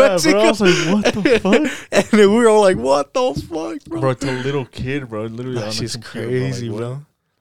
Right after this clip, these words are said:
Speaker 2: That just shows, like, how easy it is now versus back
Speaker 1: Yeah,
Speaker 2: then, you know?
Speaker 1: it is.
Speaker 2: 'Cause back then, who knows? It's probably maybe, like, a word-to-word type of thing, you
Speaker 1: Yeah.
Speaker 2: know?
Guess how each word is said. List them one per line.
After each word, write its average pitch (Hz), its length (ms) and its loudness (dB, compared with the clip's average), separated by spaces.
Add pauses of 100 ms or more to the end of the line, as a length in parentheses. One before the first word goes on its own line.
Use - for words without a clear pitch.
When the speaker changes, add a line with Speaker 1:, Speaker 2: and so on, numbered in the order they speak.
Speaker 2:
That - 140 0
just 202 140 0
shows, 190 200 2
like, 117 140 -2
how 127 160 0
easy 123 240 -4
it 117 100 -4
is 110 120 -4
now 110 320 -4
versus 120 320 -6
back 98 180 -16
Speaker 1:
Yeah, 98 240 -10
Speaker 2:
then, 113 100 -16
you 113 80 -12
know? 113 160 -12 (120)
Speaker 1:
it 104 40 -20
is. 107 320 -20 (120)
Speaker 2:
'Cause 117 140 -6
back 120 240 -2
then, 170 220 2
who 202 120 0
knows? 143 280 0
It's 131 80 -8
probably 180 200 0
maybe, 139 280 -4
like, 117 180 -4
a 107 260 -4 (300)
word-to-word 131 680 2
type 139 220 -4
of 143 80 -14
thing, 143 240 -6
you 131 60 -4
Speaker 1:
Yeah. 113 60 -2
Speaker 2:
know? 147 280 -4